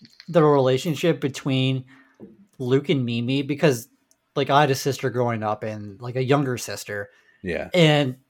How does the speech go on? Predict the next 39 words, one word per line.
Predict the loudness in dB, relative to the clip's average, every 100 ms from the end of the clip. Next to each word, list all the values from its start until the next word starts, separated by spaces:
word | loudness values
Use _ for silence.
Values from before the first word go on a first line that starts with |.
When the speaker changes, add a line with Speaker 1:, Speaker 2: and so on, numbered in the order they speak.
| -2
Speaker 1:
I | 4
think | 6 6 6
they, | 6 6 4
like, | 2 2
nail | 2 2 4 2
the | 0
head | 0
on | -2
the | -4
coffin | -4 -2 -2 -8 -12
for | -14
this. | -10 -10 -10 -10
Like, | -10 -12 -12
it's | -10 -6
just | -4 0
so | 0 2
accurate | 2 2 -2 -8
of | -8
how, | -2 0 2 0 -6 _ _ _ -14 -14 -16 _ _
well, | 6 8
most | 10 8 8
of | 2
the | 4
time | 4 4
that | 2 2
relationship | 0 0 0 -4 -4 -6
is | -6 -8 -10
between | -14 -14 -12 -10 -10
a | -12
brother | -8 -8 -6 -8
and | -8
a |
sister, | -12 -12 -14 -12
like, | -12 -10
at | -10
a |
young | -10 -12 -12
age. | -14 -16 -18 -20 _ -8
Speaker 2:
Mm-hmm. | -6 -6 -8